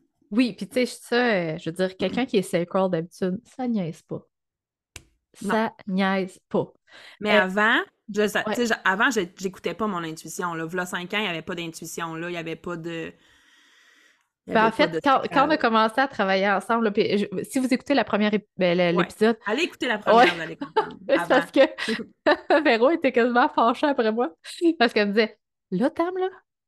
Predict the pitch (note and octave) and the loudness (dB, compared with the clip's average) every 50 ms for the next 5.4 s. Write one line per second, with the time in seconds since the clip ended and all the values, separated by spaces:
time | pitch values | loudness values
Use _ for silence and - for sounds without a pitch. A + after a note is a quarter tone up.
0 | _ - G3+ - A#3 A3 A3 A3+ A#3 - - - C4 C4 B3+ - F3+ D#3+ B3 A3+ | _ -8 0 2 2 4 4 4 2 2 2 2 2 2 2 0 -2 2 2 2
1 | G#3 - - - - - G#3+ G3 F#3+ G#3+ G#3 G3 G3 G3+ A3+ B3+ C4 B3 - C#4 | 2 2 -6 -8 0 2 2 4 4 4 2 4 4 4 6 4 4 4 4 2
2 | B3+ B3 - D4 D4 B3+ C4 A#3+ A#3 A#3+ B3 A#3+ - C4+ A3+ G3 F#3+ F#3 - G3+ | 2 2 4 2 2 4 4 4 4 4 2 2 2 2 2 2 0 0 0 -2
3 | F3+ F#3 - - G#3 F3+ F#3 F3+ E3 D3 C#3+ F#3 F#3+ F#3 F#3 G#3 G#3 D#4 D#4+ E4 | -2 -2 0 0 0 2 4 4 4 4 4 2 0 0 -2 0 0 2 2 2
4 | D#4+ D#4+ D#4 - - - - E4+ E4+ E4+ C#4 A#3+ A#3+ - A3 A3 A#3 A3 G3+ A3 | 2 2 0 -2 -4 -2 0 2 4 4 4 2 2 0 0 0 0 2 2 2
5 | A#3 A3+ - _ - G#3 E3 - | 2 0 0 _ 2 2 2 2